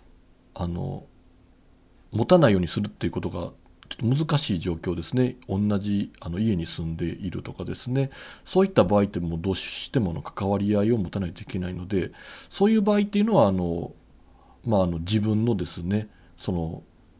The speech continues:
トラウマになってしまった原因ですね。その適応障害になった、そうなっちゃったのかなって、何が心に引っかかってね、そういう風になっちゃったのかなっていうので、こう、向き合うことですね。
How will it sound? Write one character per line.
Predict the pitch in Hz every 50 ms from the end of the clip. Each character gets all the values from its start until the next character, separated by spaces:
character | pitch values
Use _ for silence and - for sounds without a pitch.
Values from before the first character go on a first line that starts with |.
| _ _ _ _ - - _ _ _ _ - _ - - _ _ -
ト | - 110
ラ | 104
ウ | 101 101
マ | 101 98
に | 92
な | 85
っ | 76
て | 85
し | - -
ま | 117
っ | 92 -
た | - 82
原 | 85 90 98
因 | 98 98 98
で | 95 95
す | - - 120
ね。 | 127 135
そ | 131 - 110
の | 92
適 | - 120 104 110 120
応 | 120 107
障 | - - 110
害 | 95 85
に | 85
な | - -
っ |
た、 | - - - - - - - - -
そ | - - - 107
う |
な | 95 87 82
っ | -
ち | -
ゃ | 117
っ | -
た | - - 127
の | 110 90
か | - - 85
な | 92 101
っ | 104
て、 | 101 98
何 | 87 98 110 123 147 160
が | 175
心 | 170 165 - - 202 190
に | 156 101
引 | 90 -
っ |
か | - -
か | - -
っ | 101 101
て | - - 87
ね、 | 90 104 110 107 - - - - - - - _ -
そ | - - 120
う | 107
い |
う | 95
風 | 110 120 107
に | 95 87
な | 85 85
っ | 85 -
ち | - 131
ゃ |
っ | 127
た | - - 110
の | 95 87
か | 82 - 101
な | 113 127 135 135
っ | 131
て | - -
い | 95
う | 85
の | 85
で、 | 80 - -
こ | - 95
う、 | 85
向 | 101 131 143
き | - - 160 151
合 | 143 139
う | 135 131 127 123 - -
こ | - 104
と | 95 90
で | 87 85
す | - -
ね。 | 104 113 113 110